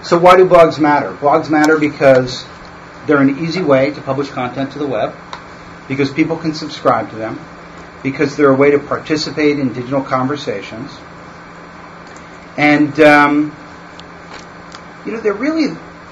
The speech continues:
the first tool that have given our trade, uh, a first-hand experience with web publishing. When,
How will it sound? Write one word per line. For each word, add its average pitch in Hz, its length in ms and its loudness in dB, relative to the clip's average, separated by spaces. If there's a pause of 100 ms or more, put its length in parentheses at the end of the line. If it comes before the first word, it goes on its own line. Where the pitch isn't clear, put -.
(320)
the 151 120 -6
first 277 480 -8
tool 120 480 -6 (640)
that 139 300 2
have 135 260 -6
given 165 460 0
our 175 200 -4
trade, 160 520 -10 (680)
uh, 123 280 -6
a 127 80 -6
first-hand 170 920 -4 (160)
experience 151 580 0
with 135 160 -6
web 120 220 -6
publishing. 110 460 -12 (1300)
When, 170 360 4